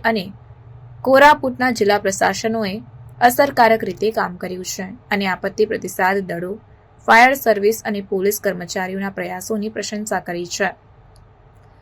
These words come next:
પૂજારીએ જણાવ્યું કે સરકાર હવે પાક અને મકાનોને થયેલા નુકસાનનું આકલન કરવા માટે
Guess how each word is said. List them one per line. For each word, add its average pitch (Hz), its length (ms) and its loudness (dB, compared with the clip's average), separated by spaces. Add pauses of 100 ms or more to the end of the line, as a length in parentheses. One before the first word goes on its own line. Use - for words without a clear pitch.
(280)
પૂજારીએ 254 440 6
જણાવ્યું 269 480 2
કે 294 80 -2
સરકાર 233 440 4
હવે 240 180 0
પાક 214 400 0
અને 220 120 0
મકાનોને 202 560 -6
થયેલા 190 380 -6
નુકસાનનું 196 640 -6
આકલન 202 400 -4
કરવા 190 320 -8
માટે 208 340 -4